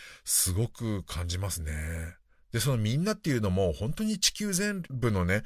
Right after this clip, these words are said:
人類全員の総意を、もう何の偏見もなく全部汲み取ってますっていう人はさすがにいないと思うんですよ。それいないよね。やっぱりね、数十人から数百人、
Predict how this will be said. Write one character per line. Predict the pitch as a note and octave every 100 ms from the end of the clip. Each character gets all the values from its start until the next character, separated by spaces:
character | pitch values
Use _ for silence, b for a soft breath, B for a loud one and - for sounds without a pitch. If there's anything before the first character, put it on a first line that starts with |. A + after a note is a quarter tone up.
| B B
人 | G2+ G#2+ C3
類 | G2+ F2+ F2 D#2+
全 | C3 C#3+ F3 A3
員 | C4+ A3
の | C#3+ G2+ - B B
総 | - - E3+
意 | B2+ G2+
を、 | A#2 A#2 F2+ B B
も | C3
う |
何 | F2+ G#2+ F#3
の | A#3+
偏 | - B3+ B3
見 | - A#3+ A3
も |
な | G#3 G#3
く | - G#2
全 | E2+ E3+
部 | F3+
汲 | F#3 G3+
み | G#3
取 | A3
っ | -
て | D3+
ま | C3
す | B2
っ |
て | A2+ A2
い |
う |
人 | F#2+ F#2+
は |
さ | - -
す | D3+
が |
に | A3 - F2+
い |
な | D#3+
い | F4
と | - D#4
思 | -
う | F4
ん |
で | A2
す | F2
よ。 |
そ | D#2 A#2
れ |
い | F#2+
な | A3
い | C#4+
よ | F#2
ね。 | D#2 F2+ B B B B B B -
や | E3
っ |
ぱ | -
り | A#3+ C#3
ね、 | C3+ A#2+ F2
数 | - - A3+
十 | A3+ B3+ A#3
人 | D#3+
か | C3 A2
ら | G#2+
数 | - B2
百 | A2+ B2+ -
人、 | C3 G2 D#2+